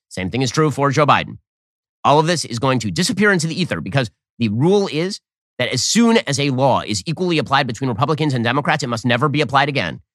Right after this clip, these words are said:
This is the rule under the current D O J. If the rule can be applied only to Republicans, then it's totally fine to apply it. But if it will require you to actually apply it against both parties, well then, better that the rule should never be implemented at all.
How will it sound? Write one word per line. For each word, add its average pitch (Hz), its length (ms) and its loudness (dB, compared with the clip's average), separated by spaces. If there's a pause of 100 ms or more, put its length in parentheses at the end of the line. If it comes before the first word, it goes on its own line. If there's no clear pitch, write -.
(140)
This 113 80 -4
is 113 60 -4
the 131 100 0
rule 160 180 4
under 156 160 4
the 131 80 -4
current 143 220 0
D 139 140 -2
O 131 40 0
J. 117 300 -4 (300)
If 226 160 2
the 214 80 -2
rule 196 260 2
can 131 100 -4
be 131 80 0
applied 131 280 0
only 160 220 4
to 151 80 2
Republicans, 170 520 0 (240)
then 147 120 2
it's 107 160 -4
totally 131 300 -4
fine 170 200 4
to 180 40 2
apply 170 280 4
it. - 180 -8
But 202 240 4 (260)
if 127 100 -4
it 190 80 -2
will 214 80 0
require 180 400 2
you 87 280 -6 (240)
to - 100 -6
actually 156 320 -2
apply 135 240 0
it 123 60 -2
against 113 220 -6
both 127 320 0
parties, 202 400 4 (180)
well 190 140 4
then, 123 240 0 (280)
better 151 280 2
that 117 140 -4
the 131 60 -4
rule 127 120 0
should 120 140 -6
never 117 160 0
be 110 140 -4
implemented 101 460 -4 (300)
at 139 100 2
all. 92 140 2